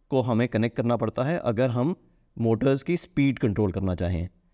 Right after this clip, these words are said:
पर इस प्रोजेक्ट में हम मोटर्स की स्पीड नहीं कंट्रोल कर रहे हैं, हम simply मोटर्स को स्ट्र-, अ, फॉरवर्ड, रिवर्स,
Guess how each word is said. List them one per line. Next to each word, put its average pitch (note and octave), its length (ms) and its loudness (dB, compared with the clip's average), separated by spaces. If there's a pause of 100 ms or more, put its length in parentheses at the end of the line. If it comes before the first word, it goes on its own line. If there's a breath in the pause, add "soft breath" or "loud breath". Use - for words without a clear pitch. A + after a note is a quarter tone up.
(300)
पर C#3+ 140 6
इस E3 240 0
प्रोजेक्ट A#2+ 400 0
में C#3+ 100 0
हम C3+ 260 0 (280)
मोटर्स A2+ 360 2
की C#3+ 120 -2
स्पीड B2+ 320 0
नहीं A2+ 140 2
कंट्रोल G#2+ 340 0
कर G2 120 0
रहे G2 160 0
हैं, D#3 180 -2 (200)
हम A2 160 2
simply B2 380 0
मोटर्स A2+ 420 0
को E3 220 -2 (640)
स्ट्र-, - 340 -4
अ, G2+ 200 4
फॉरवर्ड, G#2+ 580 2
रिवर्स, G#2 380 0